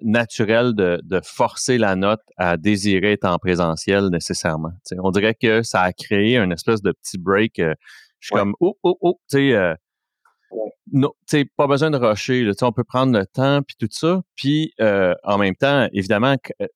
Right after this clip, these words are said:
Speaker 1: puisque je suis celui qui sollicite, c'est pas, c'est pas dans mon intérêt de faire ça, mais, mais je,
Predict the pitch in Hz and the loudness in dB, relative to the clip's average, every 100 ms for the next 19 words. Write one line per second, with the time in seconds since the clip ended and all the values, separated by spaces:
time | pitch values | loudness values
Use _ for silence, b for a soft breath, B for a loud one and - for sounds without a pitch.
0 | _ - 131 - 104 - 104 - 107 127 | _ -2 -2 -2 -4 -4 -4 0 2 0
1 | - - 110 98 - 139 - - - 98 | 0 -2 0 -2 -2 -2 -2 -10 -6 -2
2 | 117 107 - - 117 113 98 101 95 95 | 0 -2 -4 -4 0 2 2 0 0 0
3 | 104 - 98 87 - 151 139 113 95 - | 0 0 0 0 -2 0 2 2 0 -4
4 | 104 98 - | -4 -2 -4